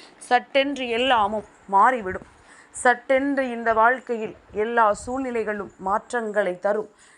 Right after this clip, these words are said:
நான் இருக்கும் பொழுது உனக்கு எதற்கும் கவலை வேண்டாம். அம்மா நினைத்தால் உன் வாழ்க்கையில் முடியாத காரியம் என்று எதுவும் இல்லை. இனி எல்லாமும்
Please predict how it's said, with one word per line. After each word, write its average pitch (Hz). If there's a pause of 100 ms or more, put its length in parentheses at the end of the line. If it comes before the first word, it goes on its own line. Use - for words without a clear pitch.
நான் 214
இருக்கும் 254
பொழுது 254
உனக்கு 220
எதற்கும் 208
கவலை 202
வேண்டாம். 190 (520)
அம்மா 208
நினைத்தால் 220 (180)
உன் 196
வாழ்க்கையில் 214
முடியாத 208
காரியம் 208
என்று 185
எதுவும் 208
இல்லை. 196 (520)
இனி 226
எல்லாமும் 247